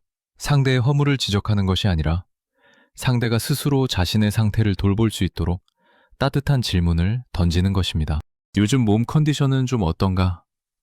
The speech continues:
와 같은 열린 질문이 지적보다 훨씬 강력한 치유의 힘을 발휘합니다. 블레이즈 파스칼은 사람은 보통 자신이 찾아낸 이유에 의해서 더 잘 설득된다고 말했습니다.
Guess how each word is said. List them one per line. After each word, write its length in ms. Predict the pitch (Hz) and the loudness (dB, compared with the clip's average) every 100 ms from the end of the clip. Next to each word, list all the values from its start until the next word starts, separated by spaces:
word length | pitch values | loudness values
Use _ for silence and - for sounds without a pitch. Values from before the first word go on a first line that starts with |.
| _ - | _ -2
와 120 | 92 | 0
같은 400 | 92 90 - 95 | 0 -2 0 2
열린 280 | 80 92 113 | 2 2 2
질문이 500 | 107 92 82 107 82 - _ _ _ _ | 0 0 0 -2 -4 -12 _ _ _ _
지적보다 500 | - 98 104 208 202 | -4 -2 0 0 0
훨씬 600 | 90 151 151 - 151 147 | 0 0 0 -2 -2 -2
강력한 600 | - 92 92 101 - 82 - _ _ _ | -4 0 0 0 -2 -6 -6 _ _ _
치유의 460 | - 139 127 123 110 | -6 -2 0 0 0
힘을 340 | 107 101 117 - | 0 0 -2 -4
발휘합니다. 640 | 87 92 85 78 76 - _ _ _ - | -2 0 0 -4 -8 -12 _ _ _ 0
블레이즈 280 | 113 123 - | 2 2 0
파스칼은 560 | 135 - 127 120 80 - _ _ _ _ _ _ | -4 -2 -2 0 -2 -8 _ _ _ _ _ _
사람은 380 | 151 151 151 | 0 2 0
보통 460 | 107 92 95 87 104 | -2 -2 0 -2 -4
자신이 440 | - 92 - 120 117 | -4 -4 0 0 0
찾아낸 500 | 131 127 123 123 107 | -2 -2 0 0 0
이유에 360 | 92 113 120 | 0 2 2
의해서 540 | 110 80 82 110 87 - _ _ _ - | 0 0 0 0 -2 -6 _ _ _ -8
더 220 | - 82 | -2 -2
잘 240 | - 80 85 | 0 -2 0
설득된다고 920 | 120 123 139 123 95 90 - 90 120 - | -2 -2 -2 -2 0 -2 -2 -4 -4 -4
말했습니다. 640 | 78 73 - 78 82 - | -2 -2 -4 -4 -6 -10